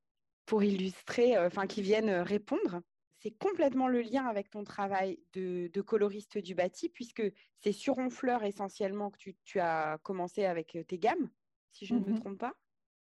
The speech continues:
Speaker 2: Alors, les gammes colorées, les chartes colorées pour les villes, c'était en Normandie, Balleroy, Granville, et là, on est en train de réaliser celle d'Honfleur.
Speaker 1: Ouais, c'est ça.
Speaker 2: Euh, mais c'est vrai qu'en ce moment, tous mes projets, bah, depuis le confinement, hein,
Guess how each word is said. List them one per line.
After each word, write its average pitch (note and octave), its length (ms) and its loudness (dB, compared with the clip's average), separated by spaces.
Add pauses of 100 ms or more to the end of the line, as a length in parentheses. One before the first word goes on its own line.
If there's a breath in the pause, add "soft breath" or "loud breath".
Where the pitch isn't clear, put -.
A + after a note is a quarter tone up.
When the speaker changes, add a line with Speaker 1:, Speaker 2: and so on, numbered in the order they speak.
(320 loud breath)
Speaker 2:
Alors, A3 260 4
les G#3+ 140 4
gammes C#4 320 4
colorées, C4 340 4
les G#3 140 2
chartes - 320 -6
colorées A3+ 320 -4
pour A#3 160 -6
les G3+ 100 2
villes, D4+ 540 -2
c'était - 180 -6
en A#3+ 80 2
Normandie, C#4+ 640 2
Balleroy, A#3 680 0
Granville, G#3+ 540 -4
et G3 100 -2
là, G3+ 220 0
on G#3 40 -2
est F#3+ 40 -4
en F3 120 -6
train F#3+ 220 -8
de E3 520 -8
réaliser G3 480 -4
celle G3 300 -6
d'Honfleur. A3+ 440 -4 (280)
Speaker 1:
Ouais, F3 100 -14
c'est E3 140 -14
ça. - 100 -20 (220)
Speaker 2:
Euh, F#3 640 0
mais G#3+ 120 2
c'est G#3 160 0
vrai B3 200 0
qu'en A3+ 160 -6
ce - 140 -8
moment, G#3+ 220 -2
tous C4 180 2
mes B3 100 8
projets, B3 540 0
bah, F3 140 0
depuis G#3 200 0
le G#3 60 -2
confinement, F#3 600 -8
hein, G#3 60 -6